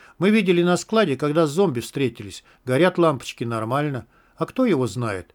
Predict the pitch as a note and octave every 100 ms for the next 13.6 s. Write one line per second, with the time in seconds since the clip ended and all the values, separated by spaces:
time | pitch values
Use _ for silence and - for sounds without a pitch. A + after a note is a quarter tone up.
0 | - A#2+ G#3 F#3+ C3+ A2 G2+ D#3 D3 F#2
1 | _ - _ - B2+ C#3 A#2 B2+ A#2 C#3+
2 | A#2 A2+ B2+ A#2+ G2 - - _ F#3 G#3
3 | G#3 A3 A3 D#3 - C3+ - E3 F3 G#3+
4 | - D3+ C3+ E3+ C#3 C#3 C#3 D3 - C#3
5 | D3 - B2+ G2+ F2 - F2 _ _ _
6 | _ _ _ _ _ _ _ _ _ _
7 | - D#3+ F#3+ G#3+ B3 A3+ E3+ - D3+ C#3+
8 | D#3 D#3+ G3 F#3 A#3 G#3+ D#3+ D#3 C3+ D#3+
9 | - G#3+ G#3+ D#3+ C#3+ D#3 G3+ F#3 E3 D#3
10 | - G3 E3+ C3+ D#3+ D#3+ D#3+ D3+ - C#3
11 | A#2+ - G2 - _ _ - - D3 B3
12 | A3+ F3 G3 G3+ G#3 A#3 G#3+ F3 E3 F3
13 | F#3 G3 F#3 - A#2+ F#2